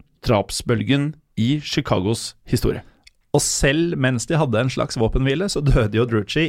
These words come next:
Speaker 2: ikke fordi, eh, Capone og gutta tok den, men, eh, han ble rett og slett drept av politiet.
Speaker 1: Det fantes nok mer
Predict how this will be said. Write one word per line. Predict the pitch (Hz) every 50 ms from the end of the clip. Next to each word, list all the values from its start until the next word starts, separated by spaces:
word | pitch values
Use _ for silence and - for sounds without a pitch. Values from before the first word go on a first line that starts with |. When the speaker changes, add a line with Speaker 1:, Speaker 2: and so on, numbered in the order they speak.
| - -
Speaker 2:
ikke | - - - - 170
fordi, | - - 196 156 139 127 127 127
eh, | 123 123 123 123
Capone | 117 - 123 - 113 107 101 104
og | 110 113
gutta | 113 107 - 107 104 107 104 110 113 107 107 110 110 110 110 110 117 110 113 110 107
tok | - 139 127 - 185
den, | - 349 220
men, | 170 160 156 160 160 160
eh, | 156 156 160
han | 185 226
ble | - 285 240
rett | 165 135 -
og | - 117
slett | 135 - -
drept | - 110 - -
av | 107 113 -
politiet. | - 135 127 - 95 85 - - - - - -
Speaker 1:
Det | - 170 170
fantes | - - 160 127 123 - 107 - 185
nok | 190 190 - - - -
mer | 131 135 143 147 151 -